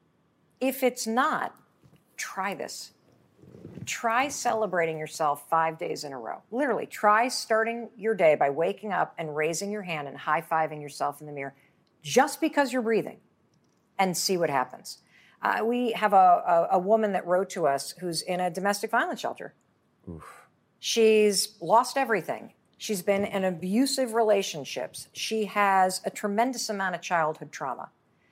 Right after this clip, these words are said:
Speaker 1: She is doing the high five habit, and here's what she had to say about it. "I have nothing right now. I have a tremendous amount of evidence from my life that I have fucked everything up.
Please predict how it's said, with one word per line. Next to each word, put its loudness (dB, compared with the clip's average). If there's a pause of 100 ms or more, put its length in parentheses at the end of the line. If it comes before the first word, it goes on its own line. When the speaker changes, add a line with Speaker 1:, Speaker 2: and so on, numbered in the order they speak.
(300)
Speaker 1:
She -2
is 0
doing 0 (100)
the 2
high 2
five 2
habit, 0
and -6
here's -4
what 2
she -8
had -2
to -12
say -2
about -4
it. -12 (960)
"I 4
have 2
nothing -2
right 0
now. -8 (520)
I 4
have 0 (140)
a 0
tremendous -2
amount -2
of -4
evidence 0
from -10
my -4
life -4 (420)
that 4
I 4
have 0
fucked -2
everything -4
up. -4